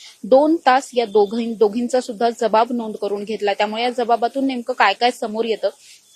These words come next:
हे पाहणं महत्त्वाचं असणार आहे. तर दुसरीकडे कौस्तुभ गणबोटे जे या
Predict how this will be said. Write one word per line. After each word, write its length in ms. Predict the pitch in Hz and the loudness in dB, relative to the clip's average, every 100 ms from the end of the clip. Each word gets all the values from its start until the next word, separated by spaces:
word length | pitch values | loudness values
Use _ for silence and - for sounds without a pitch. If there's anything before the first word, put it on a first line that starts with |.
| _ _ _ - | _ _ _ -8
हे 60 | 269 | -4
पाहणं 300 | 269 254 277 | -4 -4 -2
महत्त्वाचं 480 | 277 240 240 233 247 | -2 -4 -4 -2 -4
असणार 300 | 226 220 226 | -4 -4 -4
आहे. 80 | 254 | -2
तर 60 | 269 | -4
दुसरीकडे 560 | 208 226 240 233 226 - - - | -4 -6 -4 -2 -4 -6 -18 -2
कौस्तुभ 500 | 240 247 - 302 247 | 0 0 -4 -6 2
गणबोटे 600 | 233 240 233 262 170 - _ - 190 | 2 2 0 0 -2 -12 _ -12 0
जे 100 | 226 | 2
या 300 | 226 233 | 4 2